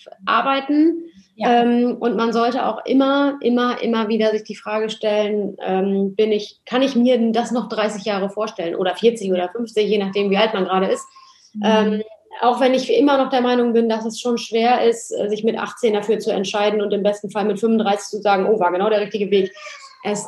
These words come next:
Speaker 1: kann halt, also bei uns beiden ist es jetzt ja so, dass das, was wir jetzt machen, wir mit, äh, direkt nach dem Abi mehr oder weniger uns die, die Basis schon aufgebaut haben. Also wir
Speaker 2: Ja.
Speaker 1: sind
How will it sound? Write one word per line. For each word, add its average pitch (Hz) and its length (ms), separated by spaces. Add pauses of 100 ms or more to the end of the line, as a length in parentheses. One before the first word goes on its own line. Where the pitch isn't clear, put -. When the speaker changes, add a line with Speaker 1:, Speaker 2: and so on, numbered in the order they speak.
(160)
Speaker 1:
kann 233 160
halt, 233 280
also 226 180
bei 240 80
uns 285 240
beiden 240 260
ist 240 100
es 240 100
jetzt 226 180
ja 220 100
so, 220 120
dass 208 180
das, 240 180
was 226 200
wir 214 100
jetzt 226 320
machen, 285 460 (360)
wir 233 300
mit, 233 260 (160)
äh, - 240
direkt 233 360
nach 247 160
dem 240 100
Abi 240 500
mehr 226 120
oder 220 140
weniger 220 360
uns 214 240
die, - 220
die 226 100
Basis 214 400
schon 196 140
aufgebaut 185 500
haben. 190 240
Also 190 160
wir 190 140
Speaker 2:
Ja. 226 60
Speaker 1:
sind 220 120